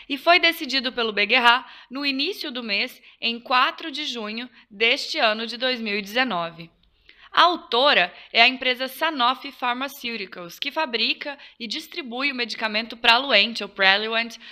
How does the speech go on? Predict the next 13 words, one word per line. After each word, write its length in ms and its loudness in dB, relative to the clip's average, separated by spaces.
na 240 2
Alemanha. 680 -2
O 80 -8
remédio 440 4
contém 420 0
a 60 -2
substância 580 -6
ativa 420 -2
alirocumab. 1200 0
É 100 4
um 140 0
anticorpo 640 0
monoclonal 680 2